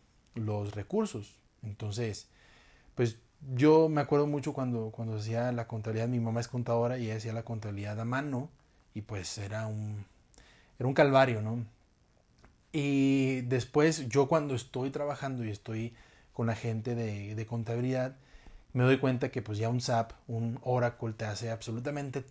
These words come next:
toda la contabilidad, un, um, ¿cómo se llama este otro? Bueno, hay una empresa mexicana que, que te lo hace, se me olvidó cómo se llama, pero bueno. Este, Compaq, creo que se llama, no me acuerdo cómo se llama, pero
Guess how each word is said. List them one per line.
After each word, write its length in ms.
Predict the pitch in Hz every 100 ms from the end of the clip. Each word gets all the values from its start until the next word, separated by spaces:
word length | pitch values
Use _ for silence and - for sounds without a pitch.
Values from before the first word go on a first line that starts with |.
| _
toda 320 | - 131 143
la 100 | 143
contabilidad, 720 | 135 127 120 117 117 113 113 113
un, 380 | 123 123 123 127
um, 440 | 120 110 107 104 107
¿cómo 180 | - 127
se 80 | 127
llama 160 | 127 127
este 180 | 117 131
otro? 400 | 120 127 123 107 98 - - - - - - -
Bueno, 320 | 120 120 123
hay 100 | 127
una 120 | 139
empresa 320 | 131 123 120
mexicana 400 | 131 113 120 120
que, 240 | 120 110 101
que 120 | 110
te 120 | 113
lo 60 | 113
hace, 260 | 110 107 101 -
se 60 |
me 100 | 110
olvidó 220 | 107 107
cómo 200 | 107 123
se 100 | 120
llama, 220 | 123 147 151
pero 160 | 107
bueno. 200 | 104 98 - - - - - - - - -
Este, 880 | 123 120 113 - 123 113 110 110 110
Compaq, 400 | 165 175 113 - - -
creo 160 | 113 120
que 80 |
se 80 | 127
llama, 360 | 120 110 107 95 -
no 140 | 135
me 80 | 165
acuerdo 260 | 170 117 104
cómo 100 | 104
se 100 | 101
llama, 120 | 107 107
pero 260 | 101 101